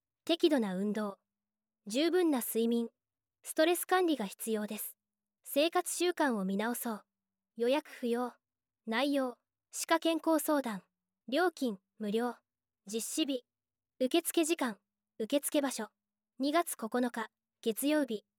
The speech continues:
十三時三十分から十四時五十分。区役所二階、保健福祉センター前。対象、市民の方。予約不要。内容、結核検診、X線。料金、無料。実施日、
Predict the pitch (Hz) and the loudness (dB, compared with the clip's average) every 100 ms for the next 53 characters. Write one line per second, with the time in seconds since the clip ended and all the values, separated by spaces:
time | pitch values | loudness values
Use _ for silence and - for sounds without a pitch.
0 | _ 214 294 339 370 349 254 - 262 294 | _ -2 0 2 2 2 0 0 -2 0
1 | 330 - 277 233 190 180 - 226 302 330 | -2 0 0 0 -6 -8 -6 0 2 2
2 | 262 214 196 247 - 233 190 _ _ _ | 2 -2 -2 -6 -6 -8 -8 _ _ _
3 | _ _ - 277 330 - 247 226 - 214 | _ _ -2 0 0 -2 -2 -2 -4 -8
4 | - _ _ _ - 240 294 330 - 330 | -8 _ _ _ -6 -2 0 0 0 -4
5 | - 330 320 294 240 214 220 - _ _ | 0 0 2 0 0 -2 -6 -10 _ _
6 | _ _ _ - 277 302 302 294 - - | _ _ _ -4 -2 0 0 -2 -6 -6
7 | 359 359 330 226 - - 202 - _ _ | -2 0 0 -2 -4 -12 -14 -14 _ _
8 | _ _ 226 247 302 - - 233 240 240 | _ _ -2 0 0 -4 -4 -2 -2 -6
9 | _ _ _ _ _ 226 247 285 269 247 | _ _ _ _ _ -2 0 2 0 -2
10 | _ _ _ _ - 240 320 - - 339 | _ _ _ _ -2 0 0 -2 0 0
11 | - 240 202 _ 220 214 269 - - 226 | 0 -4 -6 _ -10 -8 -6 -6 -6 -6
12 | - _ _ _ _ 226 330 359 - 226 | -8 _ _ _ _ 0 0 0 0 -4
13 | - _ 214 208 226 240 - _ _ _ | -6 _ -6 -2 -2 -2 -8 _ _ _
14 | _ 196 226 - 311 269 | _ -6 -6 -2 -2 -2